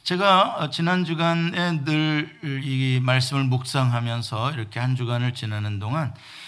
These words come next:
유튜브를 이렇게 틀어봤더니 그중에, 에,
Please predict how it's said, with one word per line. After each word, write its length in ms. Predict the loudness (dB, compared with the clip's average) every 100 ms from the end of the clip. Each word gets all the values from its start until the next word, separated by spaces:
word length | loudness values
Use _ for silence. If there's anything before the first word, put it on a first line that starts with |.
| -16 -4
유튜브를 720 | 0 0 -4 -8 -8 -4 -2
이렇게 460 | 0 -2 -2 -4 -6 -16 _
틀어봤더니 880 | -10 -4 0 0 -2 -4 -2 -2 -4
그중에, 680 | -2 0 2 2 2 -2 -6 -12
에, 440 | -10 -8 -6 -6